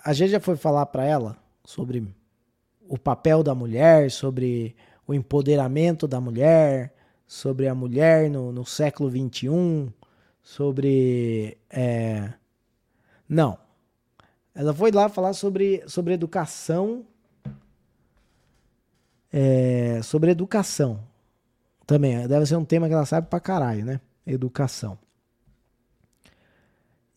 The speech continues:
E, e saiu de lá emocionada com o vídeo que, que passaram pra ela. Talvez é, foi, seja isso, ela foi pra Catar. Já sei o que ela foi fazer em Catar.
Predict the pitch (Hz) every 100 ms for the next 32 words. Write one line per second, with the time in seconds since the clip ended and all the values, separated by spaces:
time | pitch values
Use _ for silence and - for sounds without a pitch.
0 | 156 156 156 156 151 175 165 - 180 190
1 | 208 196 165 202 220 220 - 208 165 143
2 | 190 233 202 202 180 165 123 135 170 220
3 | 185 190 175 156 139 127 123 - 143 135
4 | 123 139 131 143 120 - 143 160 131 135
5 | 170 165 175 214 240 208 156 - 165 190
6 | 180 160 131 143 180 190 - 151 - 139
7 | 156 123 - _ _ _ _ _ _ -
8 | - _ _ - 131 170 - - 147 127
9 | 127 175 120 123 123 117 117 - 160